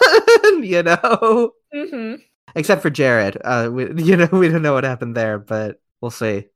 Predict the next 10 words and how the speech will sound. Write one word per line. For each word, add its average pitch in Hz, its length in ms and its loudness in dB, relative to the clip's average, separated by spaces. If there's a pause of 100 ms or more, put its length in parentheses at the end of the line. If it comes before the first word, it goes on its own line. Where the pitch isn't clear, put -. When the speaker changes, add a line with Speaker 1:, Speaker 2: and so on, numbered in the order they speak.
(160)
Speaker 2:
Here's 392 240 -4
the 403 100 -6
thing. 214 280 -12 (540)
Succession 370 520 -4
has 415 100 -8
had 247 240 -4
so 208 580 -4
little 185 240 -8
sex, 185 460 -14
period. 113 420 -16